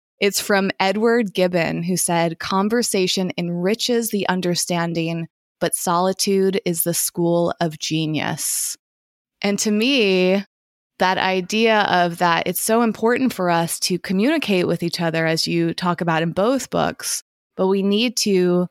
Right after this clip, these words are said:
spend more time in solitude and not necessarily on our own, but by doing nothing, by spending more time with our thoughts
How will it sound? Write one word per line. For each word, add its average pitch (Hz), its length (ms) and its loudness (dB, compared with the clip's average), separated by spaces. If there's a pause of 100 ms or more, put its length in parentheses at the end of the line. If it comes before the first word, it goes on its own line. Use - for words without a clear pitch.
(480)
spend 202 320 0
more 196 200 2
time 185 380 0
in 185 120 0
solitude 214 500 2
and 190 140 2
not 196 200 2
necessarily 190 720 0
on 190 180 0
our 175 220 0
own, 180 480 0
but 165 340 0 (640)
by 196 160 0
doing 220 500 2
nothing, 170 640 -2
by 170 460 2 (540)
spending 208 440 2
more 185 160 4
time 185 280 0
with 185 140 0
our 180 140 2
thoughts - 800 -2